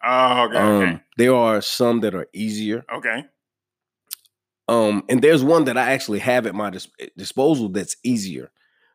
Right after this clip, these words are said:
Speaker 2: but I haven't used it yet
Speaker 1: Okay.
Speaker 2: simply because I worry about losing sound quality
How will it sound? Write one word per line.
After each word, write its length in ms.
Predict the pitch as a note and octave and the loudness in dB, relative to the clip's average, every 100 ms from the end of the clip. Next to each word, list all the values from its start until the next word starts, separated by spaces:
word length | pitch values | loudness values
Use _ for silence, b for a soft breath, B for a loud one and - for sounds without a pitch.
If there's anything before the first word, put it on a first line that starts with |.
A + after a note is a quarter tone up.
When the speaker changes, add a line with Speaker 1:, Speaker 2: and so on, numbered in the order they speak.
| _ | _
Speaker 2:
but 500 | - F2+ C3+ C#3 A2 _ _ _ _ _ _ | -20 -2 2 2 0 _ _ _ _ _ _
I 80 | - | -4
haven't 380 | A2+ B2 G2+ D2 | 0 0 0 -2
used 400 | D#2+ A#2 D3 G#2 | 2 2 2 -2
it 100 | - | -8
yet 280 | D#2 E2+ E2+ _ _ | -8 -10 -10 _ _
Speaker 1:
Okay. 80 | - | -14
Speaker 2:
simply 360 | - B2+ B2 A#2+ | 0 0 2 0
because 840 | G2 F2+ - C#3 B2+ G2 F2+ - _ _ _ _ _ _ _ _ _ _ _ _ _ _ _ _ _ _ _ - | -2 -6 -2 0 0 -2 -8 -14 _ _ _ _ _ _ _ _ _ _ _ _ _ _ _ _ _ _ _ -6
I 160 | G#2 | -2
worry 540 | G#2 F#2 G#2 C3+ C3 A#2+ | -2 -2 0 2 2 0
about 640 | G2+ G2+ G2 F#2+ - _ - | -2 -6 -6 -6 -10 _ -14
losing 460 | G#2 A#2 G2+ G#2 | -6 -6 -4 -8
sound 400 | F#2 A#2 A#2 G#2 | -6 -4 -2 -2
quality 640 | - G#2+ G2 F#2+ F2 E2 | -4 -6 -6 -8 -10 -14